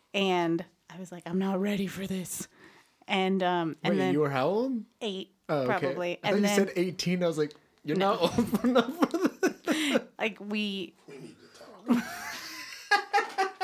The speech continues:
Speaker 1: I had a cousin who we tried to watch it many times,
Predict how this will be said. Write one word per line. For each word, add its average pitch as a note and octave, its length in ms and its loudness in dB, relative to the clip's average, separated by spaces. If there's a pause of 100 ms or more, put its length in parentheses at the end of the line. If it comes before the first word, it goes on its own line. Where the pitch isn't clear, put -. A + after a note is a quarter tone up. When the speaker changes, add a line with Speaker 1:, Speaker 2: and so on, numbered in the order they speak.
(1700)
Speaker 1:
I G#3+ 40 8
had G#3 100 4
a F#3+ 40 -4
cousin G3 480 0 (420)
who G#3 140 0
we F#3+ 140 -6
tried F3+ 440 -4 (100)
to G3 180 -2
watch E3+ 260 -4
it F3+ 160 -4 (600)
many F#3+ 420 2
times, E3+ 460 -6